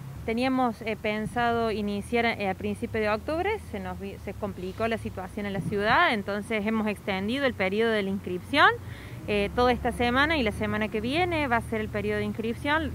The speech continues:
Se pueden inscribir de manera telefónica, eh, comunicándose al polideportivo, donde se les va a informar todas las actividades que tenemos disponibles, los horarios,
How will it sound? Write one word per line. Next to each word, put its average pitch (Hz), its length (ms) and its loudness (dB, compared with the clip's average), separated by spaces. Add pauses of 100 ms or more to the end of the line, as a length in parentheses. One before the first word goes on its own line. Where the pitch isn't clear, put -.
Se 247 80 2
pueden 262 260 6
inscribir 240 480 4
de 247 100 2
manera 226 300 2
telefónica, 294 1000 4
eh, 190 280 0
comunicándose 208 540 2
al 220 80 2
polideportivo, 208 840 2 (340)
donde 269 480 6 (340)
se 247 80 2
les 226 120 4
va 247 140 6
a 254 60 4
informar 233 500 2
todas 262 220 4
las 233 120 2
actividades 220 500 0
que - 100 -2
tenemos 214 460 0
disponibles, 262 680 2
los 240 160 2
horarios, 339 720 6